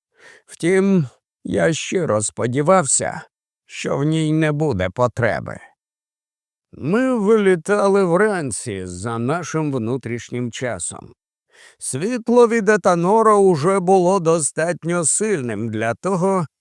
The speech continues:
аби слово «сонце» набуло для нас колишнього сенсу. Ренія прийшла провести мене до вхідного шлюзу. Постояла, а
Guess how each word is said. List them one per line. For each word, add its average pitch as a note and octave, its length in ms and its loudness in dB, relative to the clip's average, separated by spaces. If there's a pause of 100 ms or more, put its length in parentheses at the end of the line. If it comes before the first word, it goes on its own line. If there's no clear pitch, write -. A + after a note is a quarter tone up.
аби E3 340 -2
слово C3+ 540 -4
«сонце» F3+ 720 -2
набуло C#3 600 -2
для C#3+ 240 0
нас D3 320 -2
колишнього B2+ 760 -2
сенсу. G2 580 -8 (1120)
Ренія A#3 720 2
прийшла E3 680 0
провести F3 680 2
мене B2+ 340 0
до B2 140 2
вхідного B2+ 600 -2
шлюзу. A2+ 580 -4 (560)
Постояла, D3 1040 -2 (580)
а G#3+ 160 6